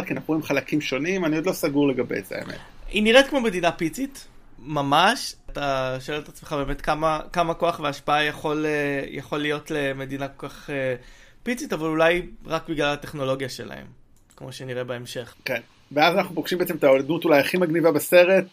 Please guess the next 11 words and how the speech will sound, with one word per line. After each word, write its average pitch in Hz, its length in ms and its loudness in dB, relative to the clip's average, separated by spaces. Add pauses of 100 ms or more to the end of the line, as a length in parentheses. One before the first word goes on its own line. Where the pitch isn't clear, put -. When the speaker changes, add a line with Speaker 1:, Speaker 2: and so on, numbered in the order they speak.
(120)
Speaker 1:
וגם 135 260 0
אולי 196 160 6
ביקום 151 400 0
הקולנועי 123 340 -4
של 123 140 -6
מארוול, 160 480 2 (100)
אולי 151 220 2
מתחרה 147 340 2
בלואיס, 131 600 -2
אה, 113 160 0 (680)
מאנטמן, 180 440 0